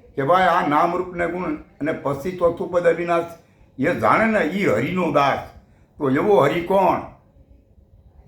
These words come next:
કારણ કે નામ રૂપ ગુણનું નાશ ચોથું પદ જાણે જે એ હરિનો દાસ, તો હરિ ઉનસે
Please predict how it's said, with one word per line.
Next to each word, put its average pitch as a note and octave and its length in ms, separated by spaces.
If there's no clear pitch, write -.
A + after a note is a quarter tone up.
કારણ C3 200
કે B2 60
નામ C#3+ 420
રૂપ E3 180
ગુણનું D#3+ 880
નાશ D#3 420
ચોથું C#3+ 500
પદ C#3+ 300
જાણે F3 400
જે D3+ 260
એ A3 120
હરિનો G#3 640
દાસ, G2 340
તો E2+ 80
હરિ C3 360
ઉનસે B2 540